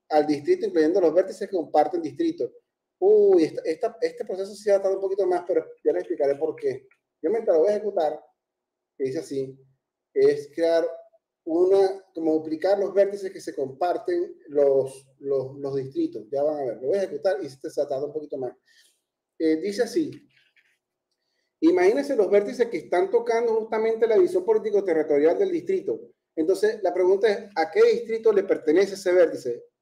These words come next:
¿Al A o al B? Si fuesen dos, dos distritos.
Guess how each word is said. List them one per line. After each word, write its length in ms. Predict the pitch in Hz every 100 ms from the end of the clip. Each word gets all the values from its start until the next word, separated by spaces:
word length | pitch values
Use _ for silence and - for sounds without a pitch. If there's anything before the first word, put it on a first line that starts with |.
| _ _ _
¿Al 260 | 135 135 135
A 300 | 180 294 - 147
o 100 | 151
al 100 | 139
B? 240 | 170 -
Si 160 | - 131
fuesen 340 | 131 170 170
dos, 220 | 175 175 208 151
dos 140 | 147
distritos. 500 | 160 156 170 - 113